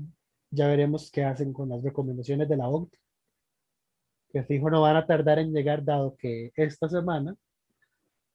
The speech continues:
se aprobó en segundo debate el proyecto para traer,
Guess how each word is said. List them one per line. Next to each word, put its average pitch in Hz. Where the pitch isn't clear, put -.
se 139
aprobó 120
en 151
segundo 147
debate 151
el 165
proyecto 135
para 139
traer, 120